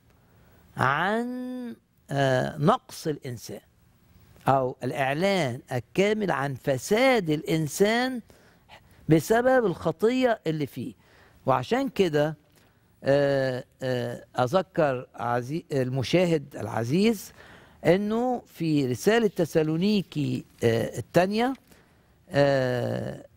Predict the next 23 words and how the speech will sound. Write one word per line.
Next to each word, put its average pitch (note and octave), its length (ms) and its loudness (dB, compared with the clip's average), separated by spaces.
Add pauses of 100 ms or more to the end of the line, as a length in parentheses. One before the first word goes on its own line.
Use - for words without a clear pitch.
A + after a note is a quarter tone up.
ال-، B2+ 480 0
الوحش E3+ 500 2
ده F#3 140 0
أو C3+ 540 -6
ضد E3+ 220 -2
المسيح D#3+ 640 0
اسمه G#3+ 460 -2 (100)
إنسان A#3 1300 2 (140)
الخطية، C#3+ 720 -2 (920)
فهو B2+ 180 4
إنسان، F3 580 0 (100)
هذا C3 200 -8
رقم D3 240 -8
ستة. C#3 440 -2 (600)
والخطية، D3 760 0
الخطية، A3+ 680 0 (680)
آه، - 500 -2 (180)
آه، - 140 -4 (340)
ظهر F#3+ 420 4
فيها G#3+ 420 0 (140)
أقصى، - 400 -2 (220)
أقصى F3+ 840 -2 (220)
ظهور، D#3+ 680 2